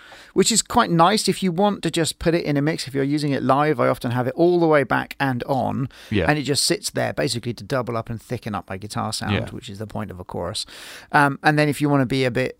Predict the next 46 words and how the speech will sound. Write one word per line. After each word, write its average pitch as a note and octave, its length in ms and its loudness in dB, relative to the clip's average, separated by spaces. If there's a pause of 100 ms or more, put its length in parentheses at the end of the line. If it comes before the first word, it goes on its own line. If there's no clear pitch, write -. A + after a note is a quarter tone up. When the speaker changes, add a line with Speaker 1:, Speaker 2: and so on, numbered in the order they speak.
Speaker 1:
mad, A#2 440 0 (360)
then A#2+ 240 0
you A#2 120 -2
just A2 160 -6
push A#2 200 -4
it A2+ 180 -6 (260)
all A#2 100 -2
the A2 80 -4
way G#2+ 140 -4
forward G#2+ 340 -6
if - 140 -10
you're A2+ 80 -6
going G#2+ 180 -6
for G#2 80 -8
that G2 180 -8
Mike G2+ 320 -8
Stern G2+ 380 -8
thing. G2+ 280 -8 (500)
Uh, C3 240 4
then C#3+ 160 4
push D#3+ 200 4
it E3+ 40 2
all D3 120 6
the C#3+ 60 6
way C3+ 120 6
forward. C#3+ 420 4
Um, D#3 640 4 (760)
I E3+ 140 6
never B2+ 260 2
really A2+ 180 -4
use A2+ 240 -4
it A2+ 100 -6
there. B2+ 260 0
It D3+ 120 -2
either D3 240 4
sits - 320 0
all F#3 160 4
the E3 60 0
way D3+ 160 6
back B2+ 400 2
or C3 220 4
just - 200 -2
a C3 60 -2
little B2 220 -2
bit B2 200 -4
forward. G#2+ 500 -6